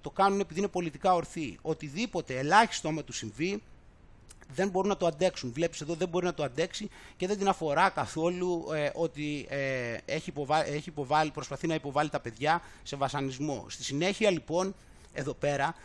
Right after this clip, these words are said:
είναι το θέμα ότι, ε, νιώθει επίσης ότι έχει προδοθεί από το σύστημα. Έτσι το καταλαβαίνεις τώρα πάλι αυτό, τι έχει πάθει. Εκτός δηλαδή, δηλαδή σου λέει ότι εγώ σας υπηρέτησα τριάντα χρόνια.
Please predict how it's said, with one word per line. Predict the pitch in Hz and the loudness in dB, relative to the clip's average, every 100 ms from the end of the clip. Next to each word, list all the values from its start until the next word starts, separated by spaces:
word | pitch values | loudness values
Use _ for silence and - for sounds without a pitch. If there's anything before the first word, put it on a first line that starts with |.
| - - | -18 -2
είναι | 208 208 | 0 0
το | 180 | -2
θέμα | - 151 143 185 - | 0 2 4 2 2
ότι, | 185 180 180 165 156 139 - | 0 0 -2 -2 -2 -4 -6
ε, | 151 147 143 135 123 113 90 - - - | -4 -2 -2 -2 -2 -2 -6 -10 -16 -6
νιώθει | 143 165 202 233 | 2 4 4 2
επίσης | 214 165 151 180 - | -2 -2 -2 -4 -4
ότι | 180 170 - 160 151 139 117 - - - 170 | -2 -2 -2 -6 -6 -6 -8 -14 -20 -4 0
έχει | 202 247 | 0 -2
προδοθεί | 226 185 170 233 | -2 0 0 -2
από | 254 | -2
το | |
σύστημα. | 247 339 269 127 92 73 - - - - - | -4 -2 -4 -4 -8 -10 -18 -20 -20 -18 -8
Έτσι | 147 - | -8 -6
το | 175 | -4
καταλαβαίνεις | 135 123 110 113 104 | -2 -2 -2 -4 -4
τώρα | 117 | -8
πάλι | 113 131 127 | -4 -4 -4
αυτό, | - - - | -8 -12 -6
τι | |
έχει | 156 - | -6 2
πάθει. | 277 - 85 - - - - | 2 2 -6 -16 -18 -20 -12
Εκτός | 127 - 247 - | -12 -2 0 0
δηλαδή, | 277 202 170 139 | 2 2 0 -2
δηλαδή | 151 151 | -2 -2
σου | 190 185 | -4 0
λέει | 190 165 | 0 0
ότι | 139 123 | -2 -6
εγώ | 104 147 185 | -4 -2 -2
σας | - - | -2 -6
υπηρέτησα | - 131 139 147 - 180 | -4 -4 -4 -4 0 0
τριάντα | 170 160 175 156 | 0 0 0 0
χρόνια. | 165 160 101 80 | 0 -2 -4 -8